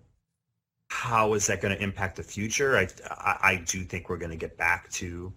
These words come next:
the salaries, because what's gonna happen is, and this is, again, a whole other conversation, so I'm trying to sum it up real quick. Eventually, once I think the election is behind us in the United States, and once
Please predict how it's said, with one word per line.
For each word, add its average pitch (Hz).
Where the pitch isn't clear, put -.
the 92
salaries, 101
because 87
what's 98
gonna 98
happen 104
is, 87
and 87
this 98
is, -
again, 90
a 80
whole 101
other 104
conversation, 92
so 82
I'm 80
trying 85
to 85
sum 90
it 85
up 87
real 82
quick. -
Eventually, 107
once 104
I 98
think 92
the 92
election 98
is 90
behind 87
us 87
in 90
the 85
United 82
States, 82
and 80
once 85